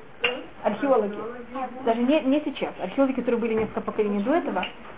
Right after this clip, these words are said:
они именно старались всё доказать против религии.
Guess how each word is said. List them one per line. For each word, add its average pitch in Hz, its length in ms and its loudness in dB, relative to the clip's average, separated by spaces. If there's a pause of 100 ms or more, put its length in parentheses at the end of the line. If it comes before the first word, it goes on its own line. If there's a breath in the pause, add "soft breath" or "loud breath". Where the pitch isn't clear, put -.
(100)
они 247 320 2
именно 285 300 2
старались 247 400 2
всё 247 100 -8
доказать 220 440 0
против 262 280 -2 (420)
религии. 202 440 -4